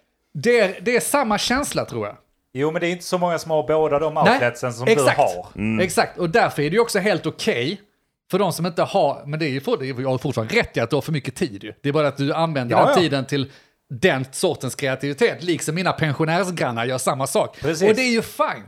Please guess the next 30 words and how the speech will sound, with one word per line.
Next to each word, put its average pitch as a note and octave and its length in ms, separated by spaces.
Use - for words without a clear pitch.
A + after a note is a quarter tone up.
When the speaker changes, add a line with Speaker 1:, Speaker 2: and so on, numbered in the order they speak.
Speaker 1:
men E3+ 180
det G#3 120
är C#3+ 40
bara A3+ 180
kreativitet. G3 800
Speaker 2:
Ja, D3 120
ja. - 180
Men C#3+ 160
man D#3 120
kan - 60
ju F3 60
Speaker 1:
Eh. D#3+ 40
Speaker 2:
vända E3+ 220
på D#3 100
det E3 100
och C#3+ 60
säga D3 140
att B2+ 100
du D#3 80
har C3+ 140
för - 120
mycket D3 260
tid A#2+ 340
för B2+ 100
att B2 100
du B2+ 120
kan A#2+ 180
skriva B2 280
låtar. C3 300
Speaker 1:
Ja, A#2+ 140